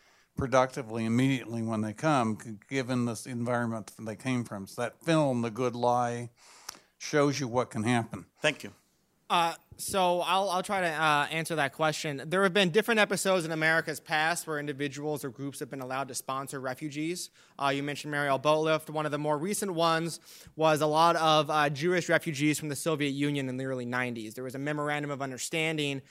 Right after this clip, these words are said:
Speaker 3: between the government and different charities that where basically the charities said that they would take on the costs of,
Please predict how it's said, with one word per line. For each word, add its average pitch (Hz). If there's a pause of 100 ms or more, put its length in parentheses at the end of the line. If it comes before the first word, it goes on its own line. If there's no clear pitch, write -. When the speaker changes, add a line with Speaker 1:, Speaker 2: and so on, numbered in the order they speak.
(160)
Speaker 3:
between 151
the 139
government 139
and 135
different 131
charities 131
that 131
where 135
basically 139
the 120
charities 147
said 147
that 139
they 139
would 139
take 147
on 139
the 123
costs - (400)
of, 135